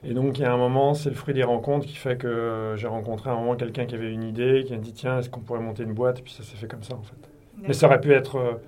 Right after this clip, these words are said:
Speaker 1: sous une autre forme, en fait.
Speaker 2: Alors, parlez-nous de cette, euh, cette première expérience entrepreneuriale. Euh, enfin, si, peut-être on peut, on peut passer rapidement dessus, mais, euh, qu'est-ce que, qu'est-ce qu'elle vous a apporté et qu'est-ce que, en quoi est-ce qu'elle a créé un terreau pour la suite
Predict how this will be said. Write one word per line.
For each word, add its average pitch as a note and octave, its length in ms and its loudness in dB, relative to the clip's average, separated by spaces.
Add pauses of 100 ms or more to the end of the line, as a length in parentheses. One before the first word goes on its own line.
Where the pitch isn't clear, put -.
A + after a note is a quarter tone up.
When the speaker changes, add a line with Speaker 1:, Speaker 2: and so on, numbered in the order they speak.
(160)
Speaker 1:
sous C3+ 140 -8
une B2+ 160 0
autre B2+ 120 0
forme, A2+ 300 -4
en G2+ 40 -10
fait. - 260 -18 (760)
Speaker 2:
Alors, F3 200 -12
parlez-nous A#3+ 420 -4
de B3 40 -10
cette, F#3+ 300 -12
euh, F3 160 -8
cette F#3+ 180 -12
première A3+ 440 -8
expérience G#3 500 -10
entrepreneuriale. G3 800 -10
Euh, E3 320 -10 (100)
enfin, - 200 -18
si, A#3 520 -6 (320)
peut-être G#3 380 -12
on F#3 60 -12
peut, F#3 260 -2
on F3+ 40 -14
peut F#3 120 -10
passer F#3+ 300 -8
rapidement G#3 480 -6
dessus, G#3+ 360 -8
mais, G3 240 -8
euh, E3+ 200 -10 (180)
qu'est-ce A3 180 -12
que, F#3 460 -8 (220)
qu'est-ce A3 140 -12
qu'elle G3+ 120 -14
vous F#3+ 160 -10
a G3 60 -4
apporté G#3+ 760 -8
et E3+ 60 -10
qu'est-ce G3+ 180 -14
que, A3 180 -14
en F#3+ 80 -14
quoi A3 200 -12
est-ce G#3+ 100 -10
qu'elle F#3+ 140 -12
a D#3+ 240 -10 (480)
créé G3 340 -10
un F#3 100 -10
terreau G3+ 280 -8
pour G#3+ 140 -8
la F3 100 -6
suite A3 320 -14